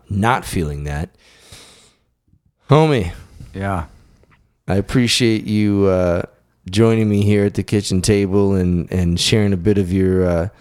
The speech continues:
Speaker 1: your history and your process and your tune.
Speaker 2: Yeah, man. Yeah.
Speaker 1: Uh,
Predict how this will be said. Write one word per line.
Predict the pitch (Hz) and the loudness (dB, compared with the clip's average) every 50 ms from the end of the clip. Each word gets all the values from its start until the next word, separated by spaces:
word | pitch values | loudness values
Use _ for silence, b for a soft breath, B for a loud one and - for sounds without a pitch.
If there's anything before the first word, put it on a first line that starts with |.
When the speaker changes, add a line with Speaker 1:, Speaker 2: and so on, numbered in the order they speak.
| b b b b b b b b | b b b b b b b b
Speaker 1:
your | - 92 | -2 2
history | 107 135 143 - - - - 135 127 127 120 | 4 4 2 2 0 0 0 2 2 2 2
and | 117 110 | 2 0
your | 101 92 | -2 -2
process | - - 127 120 117 113 113 - - 117 107 104 - - | 0 2 2 4 2 2 0 2 2 2 2 2 0 0
and | 104 98 | 0 0
your | 95 92 | 0 -2
tune. | - - - 123 117 113 113 110 110 113 117 139 | -2 0 2 2 2 4 2 2 0 0 -2 -2
Speaker 2:
Yeah, | 117 113 113 117 110 | -2 -2 0 -2 -2
man. | 95 85 80 78 76 78 b b b b b b _ _ - | -2 -4 -8 -10 -12 -14 b b b b b b _ _ -20
Yeah. | 104 98 92 | -10 -4 -2
Speaker 1:
Uh, | 95 92 92 92 92 90 90 90 92 | 0 0 0 0 0 0 0 0 -2